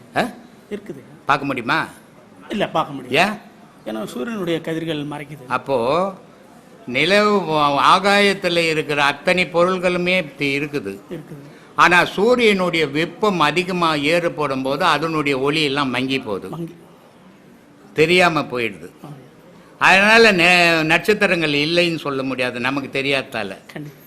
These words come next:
Speaker 1: எல்லாமே இருக்கிற பொருள் இருந்துக்குன்னு தான் இருக்குது. ஆனால் இந்த சித்திரை மாசம் மட்டும்
Speaker 2: ஐயா.
Speaker 1: ஏருக்கு முதலா நிக்கும் சூரியனும் சந்திரனும்.
Speaker 2: ம், ஓகே.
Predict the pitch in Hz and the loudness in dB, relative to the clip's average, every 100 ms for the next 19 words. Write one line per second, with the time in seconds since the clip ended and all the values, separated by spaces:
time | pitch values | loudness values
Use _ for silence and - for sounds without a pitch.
0 | - 120 143 156 156 156 151 143 147 143 | -6 -2 0 2 4 4 2 2 0 -2
1 | 123 135 131 117 123 117 113 113 104 90 | 0 -4 -2 -4 -6 -6 -6 -6 -8 -12
2 | 87 82 - - - 104 104 104 143 160 | -16 -18 -20 -20 -10 -6 -4 -4 -6 -8
3 | - - - - 113 104 156 - 196 165 | -14 -20 -20 -10 -10 -10 -14 -8 -4 -4
4 | 147 131 127 120 - 123 110 147 175 - | -4 -6 -8 -8 -8 -8 -8 -10 -12 -18
5 | 135 127 - - 147 190 190 165 165 160 | -20 -20 -20 -2 4 4 2 -6 -4 -4
6 | 156 170 151 131 - 143 147 147 143 143 | 0 0 0 -4 -4 -6 -6 -6 -2 -2
7 | 131 117 104 113 107 101 85 - - - | -2 -4 -8 -10 -8 -10 -12 -20 -20 -20
8 | - 170 147 151 151 151 - - 151 - | -20 -20 -18 -18 -18 -20 -20 -20 -20 -20